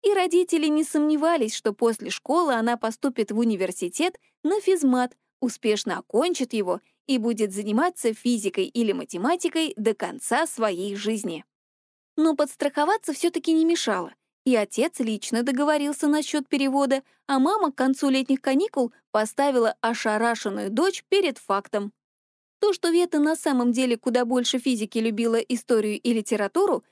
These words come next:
родителями в расчёт не принималось. И первого сентября девочке пришлось вставать на полчаса раньше — поскольку её новая школа находилась гораздо дальше прежней, за городским парком,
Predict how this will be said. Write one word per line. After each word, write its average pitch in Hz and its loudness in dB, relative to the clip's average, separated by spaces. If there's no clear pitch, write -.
родителями 254 2
в 208 -2
расчёт 220 0
не 254 4
принималось. 320 0
И 320 0
первого 349 2
сентября 240 0
девочке 302 -2
пришлось 330 -2
вставать 262 -2
на 254 0
полчаса 302 0
раньше — 370 0
поскольку 392 0
её 302 0
новая 277 2
школа 220 0
находилась 226 0
гораздо 277 0
дальше 254 0
прежней, 240 0
за 427 0
городским 339 0
парком, 214 0